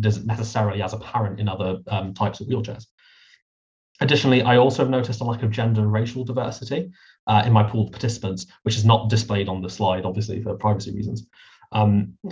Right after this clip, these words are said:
at this point in time, I'm unsure how gendered or race the history of this technology is, and to what extent this represents broader issues,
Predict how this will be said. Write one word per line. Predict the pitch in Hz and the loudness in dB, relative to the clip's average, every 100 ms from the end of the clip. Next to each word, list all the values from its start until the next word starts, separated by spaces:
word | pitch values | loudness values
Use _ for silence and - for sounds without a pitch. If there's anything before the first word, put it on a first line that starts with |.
| - | 0
at | 135 | 2
this | 123 | 4
point | 143 131 | 2 4
in | 113 | 4
time, | 120 117 113 | 4 4 2
I'm | 117 | 2
unsure | 120 120 120 | 2 2 2
how | 113 | 2
gendered | 107 107 107 107 104 | 2 2 2 2 0
or | 104 | -4
race | 104 104 107 | -2 -4 -4
the | - | -8
history | 117 110 107 | -8 -4 -2
of | |
this | 101 | -4
technology | - 101 107 101 107 | -4 -4 -4 -4 -8
is, | 107 107 120 - | -4 -4 -4 -6
and | 104 | -6
to | 113 | -2
what | - | -2
extent | - 107 107 | -2 -4 -4
this | 104 | -6
represents | 101 - 110 101 101 - - _ _ - | -8 -6 -6 -4 -8 -12 -20 _ _ -6
broader | 110 - 120 117 107 | -6 0 2 2 2
issues, | 110 - 104 98 98 - | 0 0 -2 -2 -8 -14